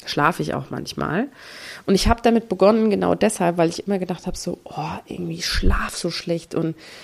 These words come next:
ich wach so total groggy auf und ich bin überhaupt nicht erholt, dabei habe ich doch irgendwie meine sieben Stunden und ich weiß nicht, irgendwie bin ich immer so matschig und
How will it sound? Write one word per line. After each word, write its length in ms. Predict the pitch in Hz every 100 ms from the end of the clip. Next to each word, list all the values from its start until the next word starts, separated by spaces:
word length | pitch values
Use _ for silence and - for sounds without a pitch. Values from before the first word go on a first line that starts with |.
| - -
ich 220 | 165 175
wach 120 | 180
so 140 | - 190
total 460 | - 180 - 185
groggy 480 | 180 - 180 185 - -
auf 440 | - 208 196 185 -
und 460 | 175 175 175 170 170 _ _ _ - _ _ - -
ich 120 | -
bin 120 | 156
überhaupt 380 | 160 151 156 -
nicht 160 | 165
erholt, 460 | - 147 208 339 320
dabei 200 | 175 165
habe 140 | 170
ich 80 | 302
doch 120 | 240
irgendwie 180 | - 220
meine 240 | 202 180 170
sieben 280 | 175 175
Stunden 680 | 165 - 254 302 285 233 233 - - - - -
und 220 | - 190 -
ich 180 | 175 -
weiß 200 | 165 165
nicht, 200 | 151 -
irgendwie 480 | 165 175 175 - 170
bin 200 | 165 170
ich 120 | 165
immer 160 | 165
so 100 | 156
matschig 640 | 160 180 240 - 233 214 -
und 360 | - 165 170